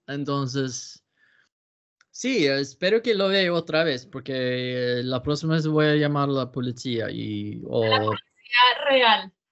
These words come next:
Speaker 1: Sí, o preguntarle si tiene identificación, porque eso fue muy raro. Y
Speaker 2: Ah.
Speaker 1: también pueden ver, pueden ver las cámaras, que yo compré dos y no fui allí, entonces podemos controlar todo, bobo. Entonces
Speaker 2: <laughs> Oh,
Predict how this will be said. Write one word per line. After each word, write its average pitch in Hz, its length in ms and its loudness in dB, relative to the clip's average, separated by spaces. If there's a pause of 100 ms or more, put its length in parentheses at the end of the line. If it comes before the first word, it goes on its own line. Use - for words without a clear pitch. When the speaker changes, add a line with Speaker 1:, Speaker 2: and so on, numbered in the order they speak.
(160)
Speaker 1:
Sí, 160 380 6
o 170 180 6
preguntarle 202 720 4
si 160 180 -6
tiene 156 420 -4
identificación, 131 1000 -4
porque 127 340 0
eso 143 220 -2
fue 151 300 0
muy 131 220 2
raro. 101 360 -2 (100)
Y 160 260 8
Speaker 2:
Ah. 160 40 0
Speaker 1:
también 175 420 6
pueden 185 360 -4
ver, 185 180 0 (300)
pueden 202 280 4
ver 233 180 8
las 226 200 2
cámaras, 135 760 -2
que 170 100 -6
yo 156 140 0
compré 180 380 -2
dos 180 460 -6
y 147 160 -2
no 160 160 -4
fui 170 300 -2
allí, 160 260 2
entonces 131 520 -4
podemos 160 460 0
controlar 156 580 0
todo, 123 300 0
bobo. 101 380 -2 (580)
Entonces 123 960 -2
Speaker 2:
<laughs> - 300 -20
Oh, 214 280 -4